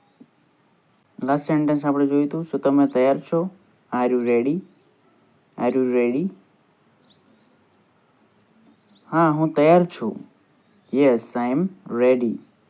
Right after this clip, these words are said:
Yes, I am ready. નહીં, હું તૈયાર નથી. નહીં, હું તૈયાર નથી. No, I am not ready. No, I am not ready.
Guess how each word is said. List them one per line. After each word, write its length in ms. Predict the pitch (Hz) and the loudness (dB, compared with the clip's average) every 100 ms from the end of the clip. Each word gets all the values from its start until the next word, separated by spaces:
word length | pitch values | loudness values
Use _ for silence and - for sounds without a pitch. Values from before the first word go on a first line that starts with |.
| _ _ | _ _
Yes, 400 | 117 135 123 127 180 - | -2 0 2 0 -4 -10
I 220 | 120 123 131 | -8 -4 -2
am 140 | 180 - _ _ _ 131 | -2 -4 _ _ _ -2
ready. 340 | 160 127 110 - - _ _ _ _ _ _ _ _ _ _ _ _ | 0 2 -2 -4 -12 _ _ _ _ _ _ _ _ _ _ _ _
નહીં, 460 | 139 170 180 123 107 | 0 2 4 2 0
હું 260 | 113 156 | -4 -4
તૈયાર 300 | - 135 151 | 2 4 6
નથી. 580 | 156 139 - 175 110 95 - _ _ _ _ _ _ _ _ | 4 0 2 0 0 -4 -12 _ _ _ _ _ _ _ _
નહીં, 400 | 170 190 135 107 - - _ _ _ | 2 4 4 0 -6 -18 _ _ _
હું 100 | 139 | -4
તૈયાર 280 | - 156 175 | 2 4 6
નથી. 460 | 190 202 - 127 107 117 - - | 6 4 0 -6 -2 -2 -4 -4
No, 460 | 143 170 185 117 - - - | 0 2 2 2 -2 -10 -4
I 100 | 139 | 0
am 140 | 180 | 2
not 160 | 175 190 185 | 4 2 2
ready. 280 | 110 104 98 - _ _ _ _ _ - | 0 0 -4 -12 _ _ _ _ _ -4
No, 400 | 131 147 127 156 - - _ _ | 0 2 2 2 -2 -8 _ _
I 180 | 120 123 | -6 -2
am 120 | 190 220 - | -2 -2 -2
not 340 | 175 196 180 110 | 2 2 2 -2
ready. 260 | 104 - | -2 -4